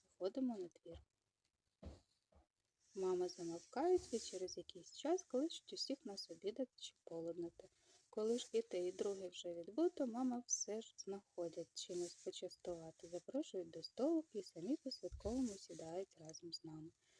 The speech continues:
Для тата з'являється келишок з якоюсь наливкою. Тато вихиляють його, крякають голосно і, мружачись на вікно, кажуть:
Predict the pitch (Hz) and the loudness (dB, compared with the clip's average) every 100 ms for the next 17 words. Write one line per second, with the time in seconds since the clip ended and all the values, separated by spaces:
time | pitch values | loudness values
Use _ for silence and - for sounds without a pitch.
0 | - - - 185 180 - 220 302 262 175 | -20 -16 -8 -2 -2 0 0 0 0 -2
1 | 170 175 262 - 240 - 190 170 165 - | -2 0 0 -2 -6 -4 -2 -2 -2 -8
2 | - 190 277 - 180 - 175 233 - 233 | -6 -4 -4 -4 -6 -4 -2 -2 -2 -6
3 | 220 170 165 - - 170 170 - 214 240 | -4 -6 -8 -12 -8 -6 -4 -2 -2 -2
4 | 185 170 180 - 170 151 151 160 202 240 | -4 -6 -8 -6 -6 -4 -6 -6 -6 -8
5 | - 269 262 277 _ _ _ - 165 160 | -2 -2 0 -4 _ _ _ -4 -4 -4
6 | - 240 254 247 254 262 - 247 - 202 | 0 0 2 2 2 2 0 -4 -4 0
7 | 190 196 175 - - 185 - 170 170 - | 2 2 0 -4 -8 -8 -4 -2 -4 0
8 | 247 339 - 175 180 175 - | 0 2 -2 -6 -6 -12 -14